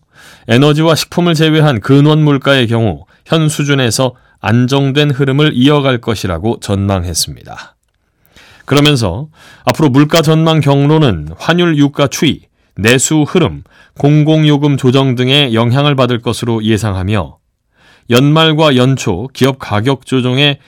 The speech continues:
물가 파급 효과에도 유의할 필요가 있다고 덧붙였습니다. 경찰이 김대남 전 대통령실 선임 행정관 녹취를 보도한 인터넷 언론사 서울의 소리를 상대로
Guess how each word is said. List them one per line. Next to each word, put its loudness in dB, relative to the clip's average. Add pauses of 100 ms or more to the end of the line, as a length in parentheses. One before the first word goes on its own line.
(140)
물가 0
파급 -6 (100)
효과에도 -2
유의할 2
필요가 -4
있다고 -10 (140)
덧붙였습니다. -12 (3250)
경찰이 0
김대남 2
전 0
대통령실 0
선임 -2
행정관 0
녹취를 -2
보도한 -2
인터넷 0
언론사 -2 (380)
서울의 2
소리를 0
상대로 -4